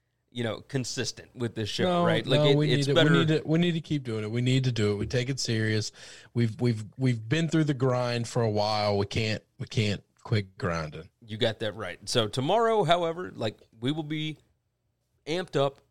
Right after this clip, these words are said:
Speaker 1: fired up, ready to roll, eleven A M Eastern time for the college football show over at sportsbook review dot com. So go and make sure that you are subscribed to their YouTube channel.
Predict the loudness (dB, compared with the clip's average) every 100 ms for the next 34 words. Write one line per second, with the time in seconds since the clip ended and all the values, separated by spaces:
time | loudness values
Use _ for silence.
0 | _ 4 4 4 2 0 -4 _ _ 2
1 | 4 4 2 2 4 4 0 -4 -4 0
2 | -2 0 -2 0 -2 -4 -6 -6 -6 -4
3 | 0 2 2 0 -6 _ _ _ 6 8
4 | 6 4 -2 6 6 6 -4 -2 0 2
5 | 0 -2 0 0 -4 -8 _ _ _ 0
6 | 2 4 2 0 -6 -6 -6 -6 -4 0
7 | 0 0 -4 -4 _ -2 0 0 -2 -6
8 | -6 -6 -6 -6 -4 -4 -6 -10 0 2
9 | 2 0 -2 0 0 -2 -6 -6 -6 -4
10 | -2 -4 -8